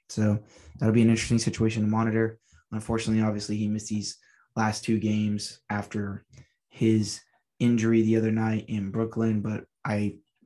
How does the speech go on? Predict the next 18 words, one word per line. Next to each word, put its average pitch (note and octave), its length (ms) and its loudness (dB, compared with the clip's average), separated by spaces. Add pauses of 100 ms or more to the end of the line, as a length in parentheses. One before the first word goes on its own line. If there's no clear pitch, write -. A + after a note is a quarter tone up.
(160)
presume A#2 720 2
or G2 200 -6
hope A2+ 340 0
that G2+ 140 -4
he G#2 120 -6
will F#2+ 100 -6
be E2+ 140 -4
back G#2 260 -2
on G#2+ 80 -4
this G2+ 160 -4
homestand A2 560 2 (680)
when G#2+ 160 -4
we G#2+ 60 -2
play G#2 400 -6
the G2+ 200 -4
Trailblazers G#2 680 -6
and G2 100 -6
Clippers - 500 -12